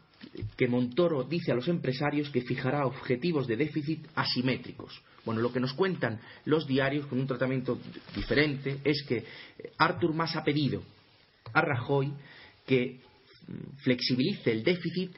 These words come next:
y permita que pase del uno coma dos al dos coma uno para Cataluña. Y dice el diario El País que tiene fuentes procedentes de la General-, de la Generalitat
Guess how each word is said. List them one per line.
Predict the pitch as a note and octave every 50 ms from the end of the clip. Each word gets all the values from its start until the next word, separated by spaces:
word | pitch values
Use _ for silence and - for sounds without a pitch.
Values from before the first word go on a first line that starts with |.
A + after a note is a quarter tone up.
| _ _ -
y | C3+
permita | C3+ - B2+ B2+ D3+ E3+ D#3+ - G#2+ F#2+ F#2+ - - - - - _ -
que | B2+ B2
pase | - E3 D3+ - C3+ A#2
del | A#2 B2
uno | E3 F#3 F3 C#3+ C3
coma | - F3+ C#3 C#3 C3
dos | B2+ D3+ E3 D#3+ - - - - - - - - -
al | - C#3 C3 B2+ B2
dos | B2 D#3 E3+ E3+ - - - - - B2 C3 - -
coma | - D3+ D3 C#3+ C3+ B2+
uno | A#2+ A#2+ A2 F2 F2 - - - - - - - - - -
para | - C3 D3 D3
Cataluña. | C#3+ E3+ C#3 C3 A#2+ B2 B2 G#2+ F2+ F2 F2 F2 - - - - - - - - - -
Y | D3+ C#3 C#3 - -
dice | - B2 F3 G3+ G3+ -
el | F3+ E3+
diario | D3+ D#3 D3+ D#3
El | D#3 C#3+
País | C#3+ D#3 D#3 E3+ -
que | - C3
tiene | C3+ C#3 C#3+ D3
fuentes | C#3 C#3+ D#3 E3 E3 D3+ - - D#3 D#3 D#3 - - - - - - G2 G2 G2 - - - -
procedentes | - A#2 A2 - A#2+ A#2 C3 D3 C#3 C#3 A#2 G#2
de | - G#2+
la | G2+ G#2
General-, | G2+ A#2 B2 C#3 D#3 D#3+ D#3 D3 - A#2
de | A2 G#2+
la | G2+ F#2+ F#2+ G2 G2+
Generalitat | G2 A2 G#2 G#2 G#2+ C3 D#3 D#3 C#3 - C#3 A#2+ G#2 -